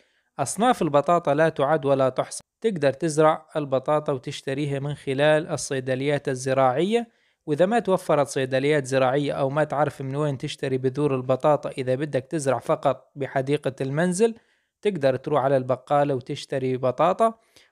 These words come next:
وتجذر البطاطا بشكل شخصي، تلف البطاطا بكيس خيش وتبلل كيس الخيش بالمي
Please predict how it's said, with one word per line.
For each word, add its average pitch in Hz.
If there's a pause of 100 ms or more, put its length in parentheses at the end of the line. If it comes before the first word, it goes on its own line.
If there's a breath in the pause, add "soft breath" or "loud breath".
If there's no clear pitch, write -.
وتجذر 147
البطاطا 135
بشكل 127
شخصي، 220 (480 soft breath)
تلف 160
البطاطا 135
بكيس 127
خيش 196
وتبلل 139
كيس 143
الخيش 143
بالمي 147